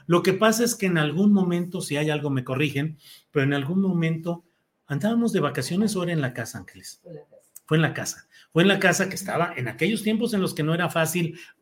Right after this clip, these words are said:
Speaker 1: Ore-, o sea, no era en automático guardar los textos, como ahora puede suceder,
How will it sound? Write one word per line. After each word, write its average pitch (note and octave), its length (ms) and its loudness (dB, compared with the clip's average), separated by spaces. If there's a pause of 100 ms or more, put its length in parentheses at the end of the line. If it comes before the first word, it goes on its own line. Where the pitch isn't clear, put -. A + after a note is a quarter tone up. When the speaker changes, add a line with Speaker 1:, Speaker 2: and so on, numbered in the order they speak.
(100)
Speaker 1:
Ore-, F3 320 2
o E3 60 0
sea, E3 160 2
no F3 100 4
era F#3+ 120 4
en F#3 80 4
automático E3 920 0 (260)
guardar C3+ 480 4
los C#3+ 260 -4
textos, A3 400 -4
como A#2 240 -10
ahora C3+ 280 -6
puede C3 220 -6
suceder, D3+ 560 -6